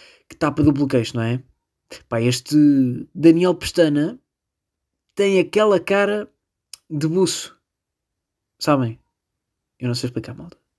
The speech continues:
Isto é, é cara de buço. É a cara de indiano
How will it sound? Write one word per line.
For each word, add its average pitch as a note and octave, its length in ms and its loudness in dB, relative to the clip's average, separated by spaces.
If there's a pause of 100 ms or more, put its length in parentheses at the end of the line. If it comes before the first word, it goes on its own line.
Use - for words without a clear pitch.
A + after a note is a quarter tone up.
(420)
Isto - 180 -4
é, A#2+ 640 0 (840)
é - 80 -8
cara G3 260 2
de D#3+ 80 -2
buço. - 380 -6 (180)
É B2 80 -4
a B2 60 -4
cara E3 260 4
de D3+ 80 -2
indiano F#3+ 640 0